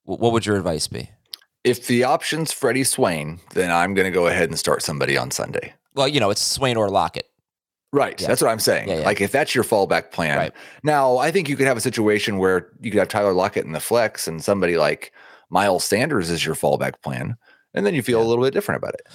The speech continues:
Speaker 1: Now, I was under the impression that the Eagles running backs were good to go. I, I thought that's what they had said, Sanders and Howard.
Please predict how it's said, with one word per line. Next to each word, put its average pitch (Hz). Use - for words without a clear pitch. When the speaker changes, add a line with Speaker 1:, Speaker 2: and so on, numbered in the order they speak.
Speaker 1:
Now, 143
I 185
was 226
under 208
the 180
impression 151
that 127
the 117
Eagles 123
running 117
backs 104
were 107
good 95
to 87
go. 76
I, 95
I 82
thought 107
that's 104
what 95
they 87
had 82
said, 92
Sanders 95
and 87
Howard. 73